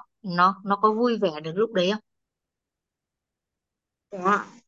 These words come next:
Speaker 1: Em đang lo lắng mà em vẫn biểu hiện được ra bên ngoài là em vui vẻ.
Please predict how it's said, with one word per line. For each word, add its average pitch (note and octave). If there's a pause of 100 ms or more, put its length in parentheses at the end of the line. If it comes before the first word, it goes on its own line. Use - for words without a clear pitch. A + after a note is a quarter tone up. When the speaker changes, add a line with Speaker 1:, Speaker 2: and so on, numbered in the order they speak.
(1300)
Speaker 1:
Em A3
đang A3+
lo A3
lắng G3+
mà A#3+
em G3
vẫn G#3
biểu G3
hiện E3+
được E3+
ra G3+
bên G3+
ngoài F3
là E3
em F#3+
vui G#3
vẻ. D#3